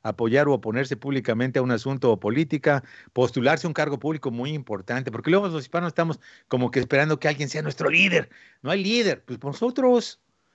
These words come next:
El maestro puede ser un líder, el líder comunitario, el, puede ser diputado, ¿no?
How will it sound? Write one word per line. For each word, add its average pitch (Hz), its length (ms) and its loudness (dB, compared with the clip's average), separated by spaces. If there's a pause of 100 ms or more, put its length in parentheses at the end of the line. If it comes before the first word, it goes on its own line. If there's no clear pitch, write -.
(140)
El 120 320 4
maestro 147 480 2
puede 120 180 4
ser 113 180 -4
un 98 120 -4
líder, 104 340 2
el 113 160 2
líder 151 220 4
comunitario, 139 640 2
el, 117 240 2
puede 135 240 0
ser 123 220 -2
diputado, 165 720 2
¿no? 202 160 -4